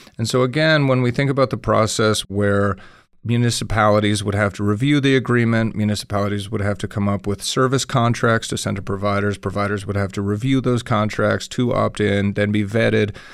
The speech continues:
It's very unlikely that that was going to happen between March twenty-eighth and May.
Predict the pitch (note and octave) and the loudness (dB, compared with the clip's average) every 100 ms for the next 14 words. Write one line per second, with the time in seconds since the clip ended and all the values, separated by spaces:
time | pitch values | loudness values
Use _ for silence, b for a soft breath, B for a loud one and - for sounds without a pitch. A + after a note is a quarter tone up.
0 | B B - - - - C3+ B2 A#2 C3+ | B B -20 -20 -12 -2 -2 -2 0 4
1 | C#3 D3 - B2 G#2+ G#2+ A#2 G2+ G2 G2 | 6 4 2 2 2 2 2 0 0 0
2 | G2+ G#2 G2 G2 G2 F#2 F2+ F#2 A2 B2 | -2 -2 -2 -2 -2 -4 -6 -4 -2 0
3 | C#3 D3 b b b b - G#2+ - G#2+ | 0 -2 b b b b -6 -2 0 2
4 | G2 G2 G#2 - A2 G#2+ G2 G2+ G2+ - | 2 2 0 0 0 2 0 -2 -4 -6
5 | G2 F#2+ E2+ G1+ | -6 -6 -8 -12